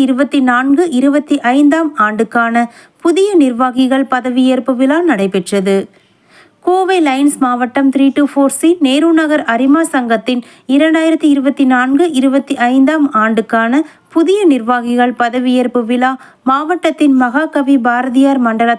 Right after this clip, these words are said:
தலைவர் லயன்ஸ் செந்தில்குமார் ஒருங்கிணைப்பில் நடைபெற்றது. இதில் முன்னாள் தலைவர் மோகன்ராஜ் அனைவரையும் வரவேற்று பேசினார். மாவட்ட ஆளுநர் நித்யானந்தம் சிறப்பு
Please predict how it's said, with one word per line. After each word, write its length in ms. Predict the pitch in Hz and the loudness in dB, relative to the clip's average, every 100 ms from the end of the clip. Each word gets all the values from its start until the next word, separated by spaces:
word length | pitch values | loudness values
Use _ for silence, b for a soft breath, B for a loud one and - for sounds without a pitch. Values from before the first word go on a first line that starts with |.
| 233 | -2
தலைவர் 400 | 226 226 302 320 B B 233 | -2 0 -2 -4 B B -2
லயன்ஸ் 340 | 240 269 285 285 | 0 2 2 2
செந்தில்குமார் 680 | 277 359 349 302 277 285 226 | 2 2 2 2 2 0 -2
ஒருங்கிணைப்பில் 540 | 233 254 254 262 330 294 | 0 0 0 2 2 2
நடைபெற்றது. 640 | 196 180 180 196 185 190 190 - b b b _ _ - 247 | 0 -2 -4 -2 0 0 -2 -8 b b b _ _ -4 -2
இதில் 240 | 240 370 B B 269 | 2 0 B B 0
முன்னாள் 420 | 302 339 381 339 | 2 4 2 0
தலைவர் 400 | 294 269 262 262 247 | -2 -2 0 0 0
மோகன்ராஜ் 580 | 247 269 269 277 277 - 240 | 0 0 0 0 -2 -4 -4
அனைவரையும் 500 | 262 269 277 285 349 | 0 0 2 2 2
வரவேற்று 420 | 254 220 247 247 339 | 0 -2 -4 -2 -2
பேசினார். 580 | 240 208 220 202 190 190 _ b b b b b 247 | -2 -2 -2 -2 -4 -6 _ b b b b b -2
மாவட்ட 340 | 285 302 294 285 254 | 0 -2 -4 -4 -2
ஆளுநர் 360 | 269 262 262 254 | 0 0 0 0
நித்யானந்தம் 600 | 262 330 339 294 247 262 - | 0 0 0 0 0 -2 0
சிறப்பு 300 | 294 302 | -2 0